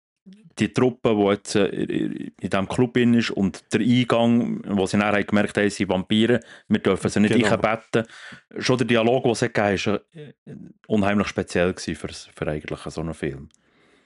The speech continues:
Speaker 2: Ja,
Speaker 1: Also.
Speaker 2: ja, ja. Und, und so anders, wie er ist gesehen, weisst, so, so sind die Vampire gleich sehr klassisch gehalten worden.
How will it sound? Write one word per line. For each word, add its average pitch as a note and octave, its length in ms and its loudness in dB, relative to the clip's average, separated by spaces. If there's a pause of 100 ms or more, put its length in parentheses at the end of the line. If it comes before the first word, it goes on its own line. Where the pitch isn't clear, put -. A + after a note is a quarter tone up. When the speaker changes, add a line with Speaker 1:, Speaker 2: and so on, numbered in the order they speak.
(260)
Speaker 2:
Ja, G#2+ 200 -2
Speaker 1:
Also. D3+ 160 -4
Speaker 2:
ja, C#3+ 240 -4
ja. B2 300 -2 (320)
Und, A#2 160 2 (100)
und C3+ 180 0 (220)
so - 300 -2
anders, E3 380 -4
wie D#3 160 -4
er E3 120 -6
ist D3 200 -8
gesehen, C3+ 480 -10 (260)
weisst, - 280 -10
so, C#3+ 240 2
so - 160 -2
sind G2+ 300 -6
die - 40 -20
Vampire B2 840 -4
gleich B2 280 -6
sehr - 340 -2
klassisch - 880 -4
gehalten A#2+ 560 -2
worden. E2 480 -2